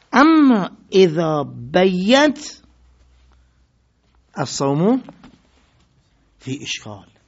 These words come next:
لكن بالنسبة إلى ال-، قبل الزوال، لا بالنسبة إلى بعد الزوال. زين. فلا بد من إط-، رفع اليد عن إطلاق الطائفة الأولى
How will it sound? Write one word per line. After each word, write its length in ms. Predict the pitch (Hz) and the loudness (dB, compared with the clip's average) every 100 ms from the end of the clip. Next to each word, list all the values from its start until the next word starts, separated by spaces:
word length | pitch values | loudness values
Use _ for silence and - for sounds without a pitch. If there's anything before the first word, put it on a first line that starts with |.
| _ - | _ -20
لكن 520 | 113 113 131 202 196 | -16 -14 -14 -14 -14
بالنسبة 600 | 131 151 139 127 - 117 - | -10 -10 -8 -10 -12 -18 -18
إلى 280 | 143 117 | -14 -12
ال-، 140 | 139 180 _ _ _ _ _ _ - | -12 -16 _ _ _ _ _ _ -10
قبل 240 | 127 113 | -8 -8
الزوال، 520 | 107 - 101 - _ _ _ _ _ _ _ 131 | -18 -20 -20 -20 _ _ _ _ _ _ _ -4
لا 120 | 175 | -4
بالنسبة 420 | 135 120 107 - | -2 -8 0 2
إلى 120 | - | 2
بعد 260 | - - - | -2 -12 -16
الزوال. 400 | - - _ _ _ _ | -20 -20 _ _ _ _
زين. 160 | 135 107 _ _ _ _ _ _ _ _ _ _ _ _ _ _ _ _ _ _ _ _ _ _ _ _ _ _ _ _ _ | -20 -20 _ _ _ _ _ _ _ _ _ _ _ _ _ _ _ _ _ _ _ _ _ _ _ _ _ _ _ _ _
فلا 320 | 123 135 135 | -6 -2 -2
بد 320 | 147 208 143 | 0 -2 0
من 220 | 131 127 | -2 -2
إط-، 280 | 131 127 - | -4 -10 -8
رفع 340 | 135 190 190 | -2 -2 -2
اليد 320 | - 139 151 - | -8 -4 -4 -4
عن 180 | 123 | -10
إطلاق 320 | 123 117 175 160 | -10 -4 -4 -4
الطائفة 380 | 147 135 127 | -8 -8 -8
الأولى 500 | 127 175 214 254 302 | -6 0 4 4 4